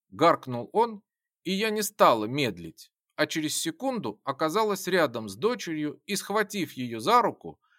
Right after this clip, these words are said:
потащила прочь из этого ужаса. «Ещё раз повторите, пожалуйста. Капитан полиции Свердлов Игорь,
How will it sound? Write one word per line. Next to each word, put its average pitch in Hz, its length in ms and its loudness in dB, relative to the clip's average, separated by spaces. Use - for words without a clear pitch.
потащила 202 640 0
прочь 190 720 4
из 127 200 -4
этого 107 460 -2
ужаса. 98 600 -6
«Ещё 220 440 2
раз 156 280 6
повторите, 175 600 0
пожалуйста. 123 760 0
Капитан 202 580 2
полиции 170 580 2
Свердлов 165 720 -2
Игорь, 110 460 -4